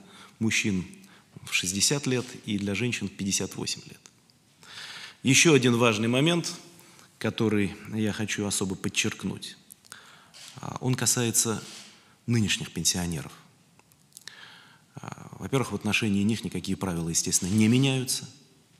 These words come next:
Во-вторых, благодаря программе увеличения трудоспособного возраста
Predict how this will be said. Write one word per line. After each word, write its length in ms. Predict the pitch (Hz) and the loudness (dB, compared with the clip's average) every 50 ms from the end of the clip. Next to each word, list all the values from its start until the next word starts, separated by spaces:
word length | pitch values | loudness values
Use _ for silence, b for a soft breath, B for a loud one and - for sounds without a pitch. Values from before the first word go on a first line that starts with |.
| _ _ _ _ B B B B B B B B B B | _ _ _ _ B B B B B B B B B B
Во-вторых, 380 | - 92 - - 123 127 135 117 | -8 -6 -4 0 2 2 2 4
благодаря 420 | 113 110 110 113 113 113 113 113 | 2 2 4 4 4 4 4 2
программе 560 | 113 - 120 107 110 117 120 117 104 101 101 98 | 2 2 0 2 2 2 2 4 4 4 4 4
увеличения 560 | 101 101 107 101 - - 113 101 104 101 95 | 2 2 2 2 2 4 4 4 4 2 0
трудоспособного 920 | - - 110 104 107 107 - - 113 107 - - 117 101 101 98 98 98 | 0 -2 0 0 2 2 2 2 2 2 2 2 2 2 2 2 2 2
возраста 600 | 98 117 147 160 143 131 117 - - - 107 95 | 2 2 2 2 2 2 2 2 0 0 -4 -10